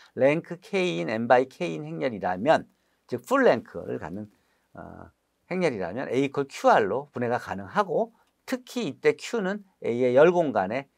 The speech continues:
정규 직교 기저로 만들어진 M by K 행렬이고 정규 직교 기저로 만든, 정사각 행렬일 때는 직교 행렬이 되는 거고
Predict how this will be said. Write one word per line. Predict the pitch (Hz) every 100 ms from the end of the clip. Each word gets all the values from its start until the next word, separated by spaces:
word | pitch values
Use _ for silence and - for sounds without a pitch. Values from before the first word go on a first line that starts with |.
| _ _
정규 | - 139 165 170
직교 | 123 - 120
기저로 | - 95 98 - _ _ _ _ _
만들어진 | 107 101 107 110 117 151
M | 123
by | 143 135
K | - 214
행렬이고 | 156 107 78 80 143 170 _ _ _ _ _
정규 | - 107 117 117
직교 | 135 127 135
기저로 | - 98 101 85
만든, | 78 - - _ _ 110
정사각 | 123 151 156 160 156
행렬일 | 156 143 131
때는 | 127 151 156 _ _
직교 | 143 - 151
행렬이 | 123 117 101
되는 | 104 98
거고 | 101 135